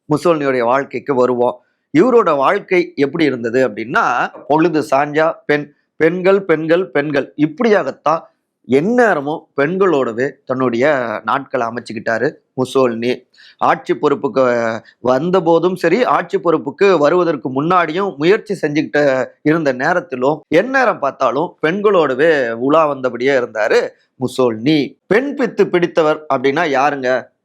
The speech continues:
கேட்டா முசோலினிங்க அப்படின்னு சுருக்கமா சொல்லிடலாம். அந்த காலத்துல வெளிப்படையா யாரும் சொல்லியிருந்திருக்க முடியாது. முசோலினி விட்டு வைப்பாரா என்ன? தன்னை பத்தி தவறா ஒருத்தங்க நினைக்கிறாங்க, தனக்கு எதிரா, தவறான்னு கூட சொல்லக்கூடாது, சரியாதான் நினைச்சிருப்பாங்க அவரை பத்தி. அந்த அளவுக்கு தப்பு பண்ணிட்டு இருந்தாரு.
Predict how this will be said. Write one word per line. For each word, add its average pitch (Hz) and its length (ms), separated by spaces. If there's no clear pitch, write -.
கேட்டா 143 680
முசோலினிங்க 175 880
அப்படின்னு 127 320
சுருக்கமா 151 540
சொல்லிடலாம். 123 380
அந்த 180 420
காலத்துல 156 560
வெளிப்படையா 165 540
யாரும் 147 300
சொல்லியிருந்திருக்க 156 380
முடியாது. 127 480
முசோலினி 147 560
விட்டு 139 240
வைப்பாரா 147 460
என்ன? 143 300
தன்னை 139 260
பத்தி 147 340
தவறா 165 400
ஒருத்தங்க 156 340
நினைக்கிறாங்க, 139 800
தனக்கு 151 420
எதிரா, 202 280
தவறான்னு 160 300
கூட 165 140
சொல்லக்கூடாது, 139 500
சரியாதான் 160 440
நினைச்சிருப்பாங்க 135 440
அவரை 127 240
பத்தி. 117 400
அந்த 147 300
அளவுக்கு 151 260
தப்பு 139 280
பண்ணிட்டு 135 340
இருந்தாரு. 127 440